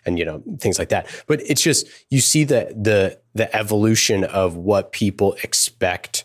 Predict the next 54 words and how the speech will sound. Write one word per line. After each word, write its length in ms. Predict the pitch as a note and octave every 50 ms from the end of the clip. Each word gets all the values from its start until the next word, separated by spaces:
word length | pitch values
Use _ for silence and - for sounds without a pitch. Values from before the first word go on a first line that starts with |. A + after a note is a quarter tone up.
| _ _
from 760 | - - - - G#2 G2 F2+ F2 E2+ F2 F2 E2+ E2 D#2+ - _ -
technology. 840 | - G2+ F2+ - - F2 D#2+ D#2+ E2 F#2 F#2+ G#2+ A#2+ C3 C#3+ C#3 - - - - - _ -
Um, 380 | G2+ F#2+ F#2 F2 F2 F2 - - -
but 180 | B2 B2+ A2
then 120 | G#2+ A2+ A2+
you 100 | A2+ G#2+
still 200 | - - B2+ G2+
have 180 | A2+ A2+ G2
these 160 | G2 F#2+ F#2 G#2+
other 180 | G2+ G2 F#2+ F#2
meetings 400 | F#2 F#2+ F#2 F#2 F2+ F2+ F2 F#2
where, 300 | F2+ E2+ E2+ E2 D#2 - - - _ -
you 60 | F2
know, 80 | F2+
you're 140 | F2 E2+ E2
doing 220 | D#2 F2+ F#2 F2+ E2
that 120 | D#2+ -
stuff. 240 | - E2+ D#2+ D2+ - - - - _ _ _
But 280 | A#2+ A2 F#2+ - - _ _ -
for 180 | - A2 A2+
us, 540 | E3 - A2 G#2 G2 - - - - - - _ _ _ _ _ _ _ _ _ _ _ _
you 80 | A2 G#2
know, 80 | G#2
like, 160 | F#2+ F2 - -
we 100 | G#2 G#2
already 180 | G#2 F#2+ E2+
have 360 | F#2 G#2 G2 F2+ E2+ - - - G#2 -
stuff 320 | - - - G#2 F2 - G2
internally. 640 | E2+ - - C3+ C3 G#2+ F#2 F2+ F2 F2 F2 - - _ _ _ - A2
Um, 420 | G#2 G2 F#2 F2 F2 E2+ E2+ - _ -
you 100 | A2+ G#2
see 220 | G2 - - A#2 G2+
it 80 | F#2
in 80 | F#2+ F#2
the 100 | F2 F2
external 460 | F#2 G2 - - - - B2+ G#2 F#2
meetings. 380 | F2 F2 F2 E2+ F2+ F2+ F2 - - - -
And 80 | A2 A2
I 80 | A2+ A2+
just 180 | A#2+ C3 -
always 260 | C3 B2+ B2 B2 A#2
think 160 | - A2+ G2 G2
it's 140 | F2 -
funny 260 | - - A#2+ A#2+ A2+ G2+
when 140 | G2 F#2+
you, 240 | F#2 F#2 F#2 F2+ E2 -
when 180 | - G#2 G2+ G2
you 120 | F#2+ F#2+
look 200 | F#2 G2+ G2+ -
at 60 | G#2 -
people's 260 | - G2 E2 F2 -
calendars 540 | - G2+ G2+ G#2+ G#2 G2 F#2 F2+ E2 - -
that 180 | F#2 F#2 E2+
are, 160 | E2+ E2+ E2+